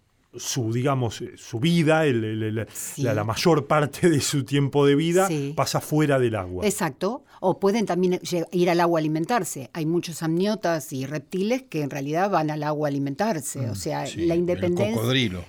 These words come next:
Speaker 2: Exactamente.
Speaker 1: Claro.
Speaker 2: Vos podés tener, o sea, vivir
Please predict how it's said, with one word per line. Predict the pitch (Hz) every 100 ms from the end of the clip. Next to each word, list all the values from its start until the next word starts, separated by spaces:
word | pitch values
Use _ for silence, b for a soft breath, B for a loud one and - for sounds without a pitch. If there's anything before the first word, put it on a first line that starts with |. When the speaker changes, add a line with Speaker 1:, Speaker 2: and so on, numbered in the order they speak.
| -
Speaker 2:
Exactamente. | 180 - 180 - 151
Speaker 1:
Claro. | 139 131 101 - B
Speaker 2:
Vos | 180 175
podés | 190 165 208 -
tener, | 165 151 156 165 233 _ -
o |
sea, | 151 160
vivir | 151 160 180 185 202 240